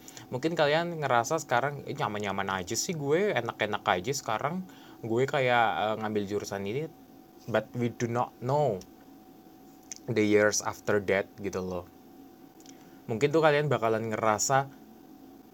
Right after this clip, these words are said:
"Kok kayaknya hidup gue itu cuma hidup di stetoskop doang ya," gitu. Kalian tuh cuma ngerasa hidup gue tuh cuma di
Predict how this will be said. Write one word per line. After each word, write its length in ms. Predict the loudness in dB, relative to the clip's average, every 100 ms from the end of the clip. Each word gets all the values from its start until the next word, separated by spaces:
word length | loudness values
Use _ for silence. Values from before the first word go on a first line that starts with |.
| -20 -20 -4
"Kok 160 | -4
kayaknya 320 | 0 -2 -2 -4
hidup 400 | -4 -6 -6 -6
gue 240 | -4 -4
itu 240 | -4 -8
cuma 240 | -6 -6 -8 -10
hidup 320 | -8 -8 -8
di 160 | -10
stetoskop 720 | -10 -8 -6 -6 -8 -10 -12 -8
doang 400 | -4 -2 -2 -4
ya," 400 | -6 -6 -6 -8
gitu. 240 | -10 -12 -10
Kalian 320 | -6 -4 -4
tuh 80 | -6
cuma 400 | -6 -6 -6 -8
ngerasa 560 | -6 -4 -4 -4 -8 -8 -20 -20 -20 -20 -20 -20 -8
hidup 240 | -4 -2 -4 -2
gue 240 | 0 2
tuh 400 | 2 2 2 -2 -8 -10
cuma 400 | -8 -4 -6 -6
di 320 | -6 -6